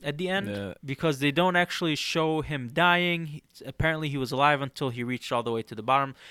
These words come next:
Speaker 1: And at the time, the girl was sleeping.
Speaker 2: Yeah.
Speaker 1: Right? So girl is sleeping the whole time.
Speaker 2: Yeah.
Speaker 1: Uh, when they started riding from three thirty-three. And they, w-, I guess they were riding down for a while 'cause she was awake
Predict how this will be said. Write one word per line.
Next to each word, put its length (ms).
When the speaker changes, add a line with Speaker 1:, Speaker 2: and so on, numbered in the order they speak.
Speaker 1:
And 220
at 280
the 100
time, 540
the 120
girl 240
was 140
sleeping. 580
Speaker 2:
Yeah. 200
Speaker 1:
Right? 160
So 140
girl 280
is 100
sleeping 420
the 80
whole 220
time. 240
Speaker 2:
Yeah. 140
Speaker 1:
Uh, 420
when 280
they 100
started 460
riding 320
from 240
three 220
thirty-three. 560
And 140
they, 60
w-, 200
I 80
guess 240
they 80
were 140
riding 260
down 180
for 140
a 40
while 180
'cause 240
she 160
was 200
awake 560